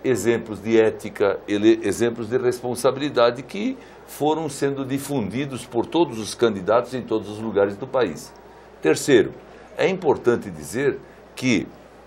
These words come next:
nós vivemos um momento político no Brasil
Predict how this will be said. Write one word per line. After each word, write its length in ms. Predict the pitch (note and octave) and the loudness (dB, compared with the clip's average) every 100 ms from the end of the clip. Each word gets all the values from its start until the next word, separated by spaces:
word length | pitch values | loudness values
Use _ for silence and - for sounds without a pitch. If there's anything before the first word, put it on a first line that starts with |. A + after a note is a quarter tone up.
| - - - | -20 -20 -14
nós 300 | - G#2+ B2 | -4 2 2
vivemos 480 | A2 A2+ G#2+ B2 A#2+ | 0 -2 0 0 -4
um 100 | C3 | -2
momento 480 | A#2+ G#2+ G#2 A2+ A2+ | 0 0 0 -2 -4
político 500 | - - G#2 - A#2+ | -10 -8 -8 -8 -8
no 120 | A#2+ | -4
Brasil 480 | A#2 A2+ F2 G2+ B2+ | 0 0 -2 -6 -8